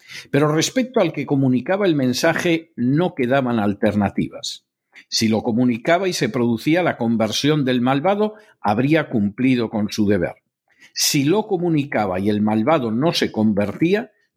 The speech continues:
también habría cumplido con su deber. Pero si no lo comunicaba, solo podía esperar el mismo castigo del malvado, porque su misión no era tener éxito en la predicación,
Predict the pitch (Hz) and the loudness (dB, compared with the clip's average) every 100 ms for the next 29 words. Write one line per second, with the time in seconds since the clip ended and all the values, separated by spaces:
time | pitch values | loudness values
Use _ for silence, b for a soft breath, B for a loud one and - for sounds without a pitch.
0 | - 113 113 113 156 180 170 - 98 101 | -4 -2 0 0 0 0 -6 -6 -2 0
1 | 123 139 113 104 98 107 120 104 92 90 | 2 2 0 -2 -4 0 2 2 -2 -4
2 | 90 101 90 82 65 _ _ _ B B | -2 0 0 0 -6 _ _ _ B B
3 | B B - 147 143 151 160 233 233 151 | B B -2 -2 0 0 0 0 0 -2
4 | 143 120 120 113 - 180 208 - _ _ | 0 0 0 0 0 -2 -2 -10 _ _
5 | _ - 175 180 156 135 127 117 110 - | _ -4 0 0 0 -2 0 2 0 0
6 | 113 131 143 113 113 151 160 139 135 104 | 0 2 2 0 0 0 0 0 0 0
7 | - - 135 107 131 151 101 95 123 127 | -2 0 0 2 0 0 0 0 0 0
8 | 131 B B B 123 127 131 - 143 135 | -2 B B B -4 -2 -4 0 0 0
9 | - 220 214 185 196 175 - 165 156 170 | 0 0 2 2 2 0 0 0 2 2
10 | 185 - - 101 - 101 107 123 107 98 | 0 -2 -2 -2 0 0 2 0 0 -2
11 | 139 127 95 123 131 131 | -2 0 0 0 0 0